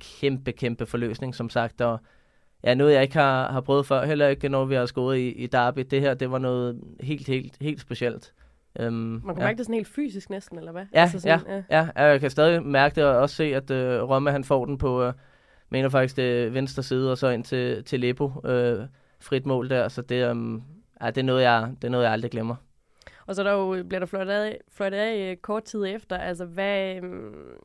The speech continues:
Speaker 2: jamen, hvad, hvad, hvad, hvad gør I der? Hvad, ja, hvad sker
Speaker 1: Jamen,
Speaker 2: der
Speaker 1: vi,
Speaker 2: der?
Speaker 1: vi, jeg tror, vi opfører os som, øh, som aber. Det er virkelig som om, at, øh,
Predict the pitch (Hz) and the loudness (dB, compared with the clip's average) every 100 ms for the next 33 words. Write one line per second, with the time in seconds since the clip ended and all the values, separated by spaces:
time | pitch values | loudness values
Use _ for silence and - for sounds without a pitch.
0 | 55 - 175 170 180 165 185 185 190 190 | -20 -18 -14 -8 -6 -6 -6 -6 -6 -6
1 | 180 202 190 185 196 196 202 185 196 180 | -6 -6 -4 0 0 0 0 -2 -4 -6
2 | - - 180 175 196 190 107 113 120 113 | -10 -10 -10 -8 -10 -2 0 2 0 0
3 | 117 110 - 120 113 113 139 110 120 117 | 0 0 0 4 4 4 2 0 0 -2
4 | 117 107 - - 113 113 123 135 - 127 | -2 -2 -4 -2 0 2 2 0 -2 -2
5 | 127 135 139 151 151 151 147 143 131 135 | 2 2 4 2 2 0 0 0 0 0
6 | 135 127 | 0 0